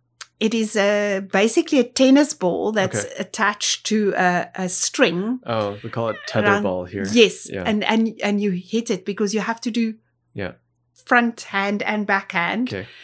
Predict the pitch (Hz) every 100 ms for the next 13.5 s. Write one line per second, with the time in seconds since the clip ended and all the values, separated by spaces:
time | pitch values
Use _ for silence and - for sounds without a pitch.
0 | - - 185 214 247 254 214 202 175 180
1 | 208 - - _ _ - 233 226 220 -
2 | 202 202 196 220 262 - - 107 135 190
3 | - 208 - - 202 196 190 185 - 202
4 | - 196 196 - 202 185 208 190 185 190
5 | 190 - - - - 214 220 220 214 214
6 | 208 202 - 196 202 208 117 196 98 -
7 | - - - 220 214 269 294 294 330 330
8 | 311 _ _ _ _ - 196 226 254 294
9 | 254 202 151 123 - - - - - -
10 | - - _ _ 220 240 302 339 330 -
11 | 262 202 202 208 196 196 226 - 254 240
12 | 208 196 190 190 190 190 170 165 196 208
13 | - 180 - -